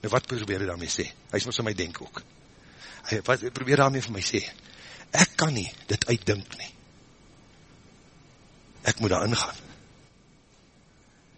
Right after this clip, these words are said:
So sien julle, as ek hierdie prentjie dis anders omteken.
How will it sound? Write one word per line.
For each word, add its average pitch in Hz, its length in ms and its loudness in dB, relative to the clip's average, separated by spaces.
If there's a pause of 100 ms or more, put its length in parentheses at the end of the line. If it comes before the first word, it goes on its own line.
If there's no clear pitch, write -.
(540)
So 117 160 6
sien 170 220 8
julle, 104 220 2
as - 160 0
ek - 80 -2
hierdie 139 200 -2
prentjie - 320 -4
dis - 160 -4
anders 147 260 -2
omteken. - 580 -8